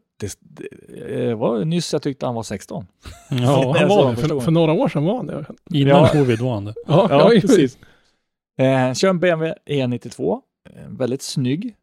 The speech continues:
Speaker 1: vill jag säga. Också en sån där som det är väldigt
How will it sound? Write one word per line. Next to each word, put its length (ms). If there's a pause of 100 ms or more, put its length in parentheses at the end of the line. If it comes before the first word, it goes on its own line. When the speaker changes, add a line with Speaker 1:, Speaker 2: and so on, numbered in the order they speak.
(140)
Speaker 1:
vill 140
jag 120
säga. 420
Också 300
en 80
sån 140
där 360
som 240
det 100
är 60
väldigt 280